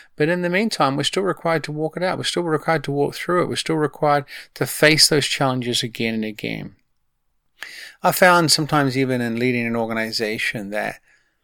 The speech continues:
even though I know God's got a victory, I have to find a, I have to explore what that victory is gonna be.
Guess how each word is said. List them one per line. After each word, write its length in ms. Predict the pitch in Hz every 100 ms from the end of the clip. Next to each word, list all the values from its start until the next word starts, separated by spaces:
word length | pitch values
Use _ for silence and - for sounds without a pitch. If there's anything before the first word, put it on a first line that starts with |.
| _ _ _ _ _ _ _ _
even 220 | 156 180
though 100 | 170
I 40 | 147
know 160 | 143
God's 260 | 131 139 120
got 140 | 135
a 40 | 113
victory, 720 | 113 180 - 139 98 101 - -
I 120 | 131
have 280 | 123 156 -
to 80 | -
find 300 | - 131 123
a, 100 | 127
I 80 | 131
have 120 | 143
to 80 | -
explore 760 | - - - - 139 147 147 120
what 160 | 117
that 200 | - 113
victory 320 | 110 104 - 117
is 120 | -
gonna 220 | 120 107
be. 380 | 104 107 90